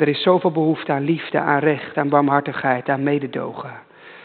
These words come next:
Wij gaan van deze hemel de wereld niet, van deze wereld de hemel niet maken. Maar we mogen wel stukjes wereld van hemel voorzien.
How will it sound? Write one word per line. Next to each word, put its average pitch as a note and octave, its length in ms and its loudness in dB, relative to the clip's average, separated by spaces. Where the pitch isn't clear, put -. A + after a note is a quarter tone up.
Wij D3+ 160 4
gaan D#3 200 4
van D#3 140 0
deze D#3 260 6
hemel D#3 420 4
de C#3+ 120 2
wereld D3+ 340 2
niet, D3 360 -2
van D#3 160 -2
deze D#3 280 4
wereld D#3 380 2
de D#3 60 -2
hemel D3 300 0
niet C#3+ 180 -2
maken. B2+ 420 -4
Maar C3+ 200 -2
we C3+ 60 -2
mogen C#3+ 380 0
wel D3 220 0
stukjes - 560 -2
wereld D3+ 540 2
van C#3+ 220 -2
hemel C#3+ 560 -2
voorzien. C3+ 580 -2